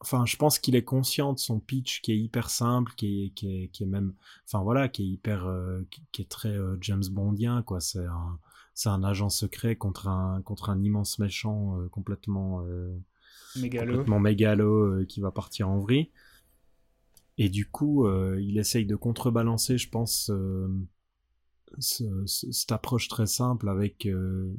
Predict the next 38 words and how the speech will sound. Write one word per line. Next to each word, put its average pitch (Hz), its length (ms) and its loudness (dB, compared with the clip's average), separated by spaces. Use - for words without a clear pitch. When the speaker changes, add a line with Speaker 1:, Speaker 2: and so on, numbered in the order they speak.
Speaker 1:
avec 104 280 -2
ses 98 320 -2
idées 110 300 2
de, 95 520 -2
d'entropie, 107 800 -2
et 101 60 -2
cetera, 104 360 -4
ces, - 160 -4
ces, 95 380 -4
ces 104 200 -2
concepts 110 420 0
de 104 100 2
science-fiction, 120 760 0
euh, 98 260 2
qui - 160 -6
va 98 120 0
essayer 110 240 0
de 110 40 2
rendre, 101 380 0
euh, 95 340 0
de 117 60 -2
plus 113 260 -2
en 117 100 4
plus 123 140 -2
complexes 120 560 0
au 107 80 0
fur 113 220 -4
et - 20 0
à 110 60 2
mesure 110 240 0
qu'on 107 140 2
avance 104 240 2
dans 113 80 2
le 117 60 0
film. 151 240 0
Mais 110 100 6
au 104 100 6
final, 127 420 4